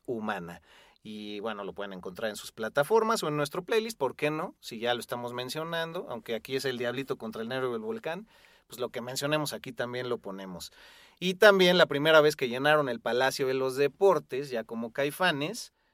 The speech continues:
fue abriéndole a Soda Stereo en la Ciudad de México.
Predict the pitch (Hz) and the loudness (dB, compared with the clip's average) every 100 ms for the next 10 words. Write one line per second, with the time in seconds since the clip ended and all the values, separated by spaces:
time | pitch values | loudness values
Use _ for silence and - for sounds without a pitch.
0 | _ - 127 131 127 123 123 113 101 95 | _ -4 0 0 0 -4 -4 -6 -8 -10
1 | 87 107 95 92 101 95 90 82 - 73 | -10 -10 -10 -10 -12 -12 -12 -14 -14 -14
2 | 67 - - - - - | -18 -18 -20 -20 -20 -20